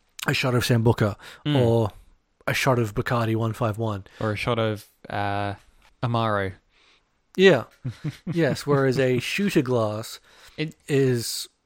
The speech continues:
Speaker 1: for exactly what the name suggests, for shooters, for things like a blowjob shot, which technically is not a shot, because you couldn't possibly fit it into a shot glass.
Speaker 2: No.
Speaker 1: You have to put it in a shooter glass.
Speaker 2: It's a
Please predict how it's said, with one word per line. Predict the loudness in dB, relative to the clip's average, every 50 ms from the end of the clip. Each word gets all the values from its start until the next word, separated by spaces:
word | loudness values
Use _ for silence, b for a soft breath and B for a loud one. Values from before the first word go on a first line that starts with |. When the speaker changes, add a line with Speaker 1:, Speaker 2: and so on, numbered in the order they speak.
| _ _ _ _ -12
Speaker 1:
for | -2 0 2 2 2
exactly | 2 2 0 0 0 0 -2 -2
what | 0 -2 -2 -2 -2
the | -2
name | 0 2 0 0 0
suggests, | -4 0 4 4 4 4 2 -2 -6
for | -8 -4 -2 0 0 0 0 -2 b b b b b b b b
shooters, | -10 -2 0 0 0 2 0 -2 -2 -4
for | -8 -8 -2 0 0 0
things | 0 0 -2 0 0 0 0 -2 -4 -4 -4
like | -2 0 2 2 2 2 0 -4 -12 -20 -20 _ _ _ _ _ _ _ _ _ _ _ _ _ -4
a | -2
blowjob | 2 4 6 6 6 6 4 2 2 2
shot, | 2 2 4 4 4 2
which | -2 0 2
technically | 4 4 4 4 2 2 2 2
is | 2
not | 4 2 4 4
a | 2
shot, | 0 -2 -6 -8 -8 -10 -14 b b b b b b b b b b b b
because | -6 -6 0 2 4 4 4 4 2 -2
you | -4 -4 -4 _
couldn't | -4 0 0 2 0 0 -4 -6
possibly | -6 -6 -4 -4 -2 -2 -2 -2
fit | 0 0 2 2
it | 2
into | 2 0 0 -2 -4
a |
shot | -2 -2 -2 -2 -2
glass. | -6 -8 -8 -8 -10 -12 -16 b b b b -4
Speaker 2:
No. | -2 0 0 0 0 -2 -6 -8 -8
Speaker 1:
You | -6 -6 -6
have | -4 -2 -2 -2 -2 0
to | -2 -4
put | -2 0 0
it | 0 0
in | 0
a | -2 -4
shooter | -4 -4 -2 -2 -2 -2
glass. | -4 -6 -8 -8 -12 -14 -18 -18 -20 -20 _ _
Speaker 2:
It's | -12 -10 -8 -8
a | -10 -10